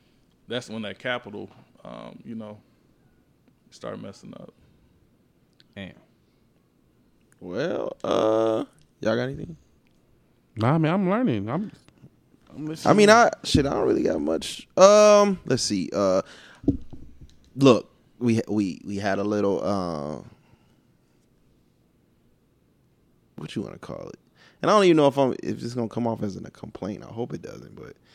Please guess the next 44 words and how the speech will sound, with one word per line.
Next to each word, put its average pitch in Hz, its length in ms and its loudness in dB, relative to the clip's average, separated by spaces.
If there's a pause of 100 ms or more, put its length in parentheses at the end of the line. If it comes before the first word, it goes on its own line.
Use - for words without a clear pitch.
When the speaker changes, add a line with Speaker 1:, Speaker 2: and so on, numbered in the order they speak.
(320)
Speaker 3:
we 113 120 -2
had 156 140 6
a 156 60 8
little 143 240 6
dry 135 360 8
spot 90 380 2
where 87 80 0
we 107 160 0
wasn't 127 280 -2
having 120 240 -2
no 113 120 -2
shootings. 92 680 -6 (2250)
And 107 200 -2
then 101 320 0
all 95 160 0
of 95 100 -4
a 98 60 -6
sudden, 104 580 2 (1500)
we 113 140 -8
get - 200 -2
'em, 104 260 -6
like, 50 240 -18
Speaker 4:
Like, 120 140 -12 (120)
we 131 180 -8
had 101 140 -2
three 127 180 0
in 139 100 2
one 143 120 2
weekend, 170 360 0
I 175 40 -4
think. 190 260 -8 (1600)
Speaker 3:
Something 139 480 -4
like 110 260 2
that. 110 300 2
Speaker 4:
Like, 127 100 -12
three 165 180 -8
in 160 80 -10
one 156 100 -12
weekend, 156 320 -8
I 98 80 -8
think. 107 160 -8
Speaker 2:
Seventeen 110 440 -8
this 110 160 -8
year. 123 240 -10